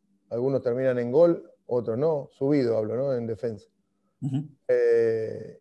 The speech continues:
Speaker 1: y sí, cometemos errores. Eh, en los primeros partidos nos han hecho varios goles con la pelota cruzada, cabezazo al segundo palo, donde lo estuvimos trabajando,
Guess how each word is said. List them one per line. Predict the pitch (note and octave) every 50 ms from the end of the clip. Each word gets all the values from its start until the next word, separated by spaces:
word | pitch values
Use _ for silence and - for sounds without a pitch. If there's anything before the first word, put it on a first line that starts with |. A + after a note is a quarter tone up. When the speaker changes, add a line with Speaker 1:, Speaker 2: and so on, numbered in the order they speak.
| _ _
Speaker 1:
y | A2
sí, | G#2 - D3+ C#3+ C3+ B2+ B2 -
cometemos | - A#2+ A#2+ A#2+ A#2+ D#3+ D#3 C#3+ B2+ - -
errores. | B2 A#2 B2 B2 A#2 A2 A2 - _ _ _ _ _ _ _ _ _ _ _
Eh, | - A#2+ A#2+ A#2 A2+ A#2 A2+ A2+ A2+
en | A2
los | A2+ A2+ G#2+
primeros | - B2 B2 B2+ C3 C3+ B2
partidos | G#2+ B2+ A#2+ A#2+ C#3+ D3+ D3 C#3
nos | C3 C3
han | C3 C3+
hecho | C3+ C3 C3+ C#3 C3 B2+ B2+ B2 A#2+ A#2+ A#2 A#2 A#2 A#2 A2 G#2 G#2+ - _ _ _ _
varios | - B2 B2 C3 C3 A#2+
goles | A#2+ C#3+ D3 D3 C3+
con | B2 B2+
la | B2 A#2+ A2
pelota | A#2+ C3 C3 B2 B2 A2
cruzada, | A#2+ A#2 G#2+ - E3+ E3+ E3+ D#3+ D#3+ D#3 - _ _ _ _ _ _ _ _ _ _ _ _ _ _ _
cabezazo | _ A2+ A2+ A#2 A2 - C3 A#2 - A#2+
al | G#2+
segundo | G2 A#2+ A#2+ A#2+ A#2 A2+
palo, | G#2+ C#3+ D3 C#3+ C3+ - - _ _ _ _ _ _ _ _ _ _ _ _ _ _ _ _ _ _ _ _
donde | A#2+ A#2+ A#2 A2+ A2 A2+
lo | A2 A2 A2
estuvimos | - A#2+ B2 B2 B2+ A#2
trabajando, | A#2 A#2 A2+ A2+ A2 - - D#3+ D#3 D3+ D3 C#3+ C3+ C3 B2 A#2 - - -